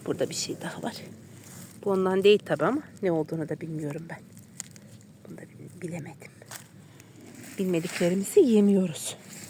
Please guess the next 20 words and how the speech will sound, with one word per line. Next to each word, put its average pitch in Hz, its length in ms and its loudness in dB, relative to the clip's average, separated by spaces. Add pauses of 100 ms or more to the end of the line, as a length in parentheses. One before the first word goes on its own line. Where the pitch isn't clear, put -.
(560)
Hani 220 180 6
böyle 208 280 12 (720)
şeyde, 190 440 8 (100)
e, 180 380 8
internetlerde 190 920 4
falan 208 400 2
görüp 269 340 4
de 196 80 4 (1400)
bu 220 80 4
yeniyor, 214 400 6
şu - 200 -6
yenmiyor. 254 500 10 (400)
Onları 220 360 8
bilemezsiniz 214 600 4
arkadaşlar. 185 560 -2 (680)
Oradan 196 460 8
anlayamazsınız. 190 840 4 (920)
Yani 214 220 8
yanınızda 214 600 8 (840)
birebir 220 520 8